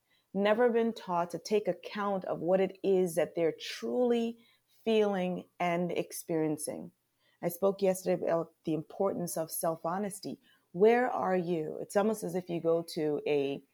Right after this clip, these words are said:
to a mall. If I'm standing by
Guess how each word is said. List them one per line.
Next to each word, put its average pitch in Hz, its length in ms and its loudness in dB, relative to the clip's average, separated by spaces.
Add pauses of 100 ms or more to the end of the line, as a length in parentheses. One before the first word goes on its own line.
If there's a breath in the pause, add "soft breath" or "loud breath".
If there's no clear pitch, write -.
(320 soft breath)
to 180 140 4
a 160 40 4
mall. 143 520 0 (420 soft breath)
If 165 260 4
I'm 170 220 4
standing 190 800 4
by 160 600 8